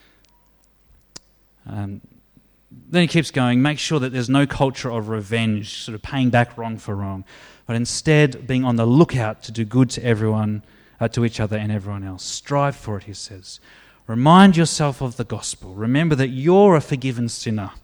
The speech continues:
And remember that God didn't repay you evil for the evil that you have done to him, and that in Jesus he has been overwhelmingly good to you." And that's, that needs to flow out in how you relate in the church.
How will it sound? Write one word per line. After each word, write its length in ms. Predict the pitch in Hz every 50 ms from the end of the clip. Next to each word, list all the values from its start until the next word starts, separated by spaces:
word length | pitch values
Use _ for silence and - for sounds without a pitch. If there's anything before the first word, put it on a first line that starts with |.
| _ _ _ - - - - _ _ _ _ _ _ _ _ -
And 160 | 117 113 117 123
remember 260 | 139 156 165 151 139
that 140 | 143 139 131
God 260 | 160 175 185 185 147
didn't 240 | 165 170 170 170 156
repay 360 | 160 156 - - 156 165 170
you 580 | 175 156 160 202 214 233 220 196 143 120 113 110 - - _ _ _ _ _ _ _
evil 460 | - 180 185 180 143 143 123 107 104 - - - - - _ _ _ _ _ _
for 140 | - 143
the 160 | 131 143 139 143
evil 260 | 151 151 131 127 123
that 140 | 120 120 123
you 140 | 127 127
have 160 | 120 117 107 -
done 200 | 113 107 107 101
to 120 | - 107
him, 480 | 98 - 107 104 104 104 107 104 107 - _ _ _ _ _ _ _ _ _ _ _ _ _ _ _ _
and 160 | - 113 110 113
that 100 | 113 110
in 140 | 113 113
Jesus 460 | 104 117 131 131 117 113 113 - - -
he 180 | - 123 120
has 200 | 113 120 117 110
been 340 | 107 - 120 113 113 113 113 _ _ _ _ _ _ _ -
overwhelmingly 720 | 131 143 135 143 139 135 147 156 151 143 139 127 127 123 117
good 260 | 107 110 123 120 107
to 140 | - - 120
you." 380 | 117 113 107 107 104 101 98 98 101
And 120 | 110 117
that's, 240 | 127 127 - - -
that 300 | - 143 127 135 113 117
needs 240 | 139 151 156 131 -
to 100 | - 123
flow 280 | - - - 127 117 110
out 200 | 104 95 95 -
in 220 | - 107 107 98
how 160 | 92 107 107 104
you 300 | 101 98 95 98 101 - _ _ _ _ _ _
relate 340 | - 117 107 107 104 104 104 - _ _ _ _ _ _
in 180 | - 110 104 104
the 100 | 104 98
church. 600 | - - - 101 98 92 - - - - -